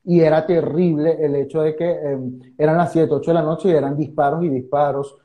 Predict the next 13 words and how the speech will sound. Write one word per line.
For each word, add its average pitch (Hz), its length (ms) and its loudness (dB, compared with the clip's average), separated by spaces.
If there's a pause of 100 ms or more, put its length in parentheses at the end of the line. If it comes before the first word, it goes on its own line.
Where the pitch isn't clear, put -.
(220)
eh, 139 400 -2
no 151 140 -4
descansabas 151 500 -2
en 170 80 -2
ningún 151 160 -2
momento 160 440 -2
y 175 100 4
el 165 120 2
teléfono 151 340 0
no 165 140 0
paraba 143 240 2
de 151 60 0
sonar, 147 440 -6